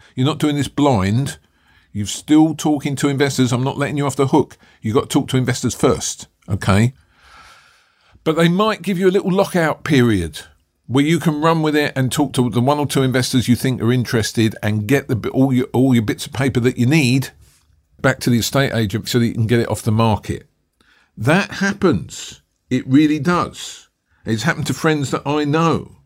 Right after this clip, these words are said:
I mean, I've had, uh, very recently, new friends, new fri-, and I'm gonna give them a shout out, working in South East London, really smart people. Uh, Monique and Adrian, right? Adrian drove across town 'cause he couldn't get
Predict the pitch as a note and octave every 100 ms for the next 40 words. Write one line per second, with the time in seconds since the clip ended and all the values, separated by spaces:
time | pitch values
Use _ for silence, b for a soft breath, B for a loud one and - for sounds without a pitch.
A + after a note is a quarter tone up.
0 | _ B B - C3+ C3+ D#3+ E3+ D3+ D#3
1 | - B2+ B2+ A#2+ A#2 F#3 F3+ D#3+ A3+ -
2 | D#3 - E2+ - _ _ _ b b b
3 | b b A#2+ E3 A3+ G#3 - C#3 G#2+ -
4 | D3+ F#3+ E3 D#3+ C#3+ C#3+ G#3+ G3 F3 C#3+
5 | - D3 G2+ A2+ D#2 - _ - C3 D#3
6 | C#3+ B2+ - B2+ A#2+ A#2+ A2+ A#2+ G2 F#2+
7 | D3 D#3 C3 - B2 A2 - - B2 G#2
8 | - D2+ b b b - A2 A2 A#2+ C#3
9 | G3 - C#3 D3 B2+ A#2 F#2 D2+ _ -
10 | - G2+ - D3+ F#3 D#3+ C3+ A#2 G2+ C#3+
11 | C#3 A2+ - B2 - C#3+ A#2 E2+ D#2 b
12 | b b b b _ - C3+ B2+ - D#3+
13 | C#3+ C#3 C3+ -